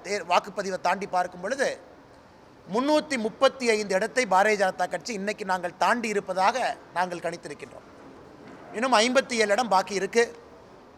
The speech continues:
அது வந்து ஜூன் ஒன்றாம் தேதி நடந்து முடியும் பொழுது, எங்களுடைய எண்ணிக்கையான முன்னூத்தி எழுபதும்,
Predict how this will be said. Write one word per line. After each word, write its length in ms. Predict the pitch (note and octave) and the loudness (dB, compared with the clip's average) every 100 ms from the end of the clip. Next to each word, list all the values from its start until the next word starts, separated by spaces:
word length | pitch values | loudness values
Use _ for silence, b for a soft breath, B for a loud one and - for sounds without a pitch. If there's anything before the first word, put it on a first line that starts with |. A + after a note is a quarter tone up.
| - - - - | -20 -20 -20 -4
அது 220 | D#3+ G#3 | 0 0
வந்து 200 | G3+ A3+ | 0 -4
ஜூன் 220 | E3 A3+ | -2 -2
ஒன்றாம் 340 | F#3+ F#3+ A3 G#3+ | 0 6 6 6
தேதி 160 | G3+ | 0
நடந்து 300 | F3+ F#3+ G#3 | 0 -2 -2
முடியும் 260 | F#3+ F#3 F#3 | -6 -8 -8
பொழுது, 360 | F3+ G#3+ C#4+ - - - - - - | -8 -8 -10 -14 -20 -20 -20 -20 -8
எங்களுடைய 540 | F3 G#3 B3 B3+ A#3 G#3 | 0 2 4 6 6 4
எண்ணிக்கையான 520 | C4+ C4+ A#3+ A3+ A3 | 2 0 4 4 4
முன்னூத்தி 380 | F#3+ A3 A#3 G#3 | 0 -4 -4 -2
எழுபதும், 600 | G3 A3+ A#3+ B3 - | 0 2 4 2 -4